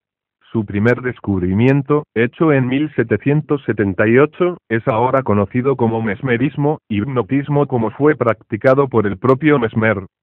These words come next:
Sus discípulos lo superaron a través de sus propios descubrimientos, así como el verde es derivado del azul pero supera al azul.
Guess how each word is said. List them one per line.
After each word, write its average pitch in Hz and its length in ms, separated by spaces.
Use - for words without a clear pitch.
Sus 110 220
discípulos 107 680
lo 127 140
superaron 123 520
a 117 60
través 120 420
de 123 120
sus 113 200
propios 135 460
descubrimientos, 113 1080
así 101 380
como 98 240
el 92 80
verde 123 340
es 101 160
derivado 131 500
del 117 200
azul 139 360
pero 98 240
supera 117 380
al 98 120
azul. 98 400